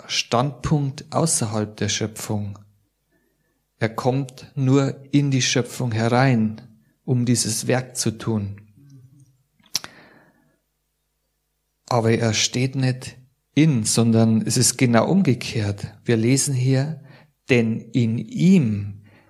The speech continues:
ist alles erschaffen worden, was im Himmel und was auf der Erde ist. Also dort sehen wir die ganze Größe Gottes.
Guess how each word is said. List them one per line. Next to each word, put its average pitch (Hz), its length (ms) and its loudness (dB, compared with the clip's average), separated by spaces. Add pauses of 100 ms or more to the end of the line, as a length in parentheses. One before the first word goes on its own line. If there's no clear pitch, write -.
(200)
ist - 460 2 (100)
alles 143 640 0
erschaffen 123 840 0
worden, 101 480 -2 (400)
was - 400 2
im 110 160 -6
Himmel 180 720 2
und 160 240 0
was 147 240 -2
auf 131 180 -2
der - 200 0
Erde 139 360 2
ist. - 460 -6 (380)
Also 113 160 0
dort 131 260 -2
sehen 147 480 2
wir 135 140 2
die - 260 -10
ganze 156 460 -2
Größe 127 560 2
Gottes. 110 640 -4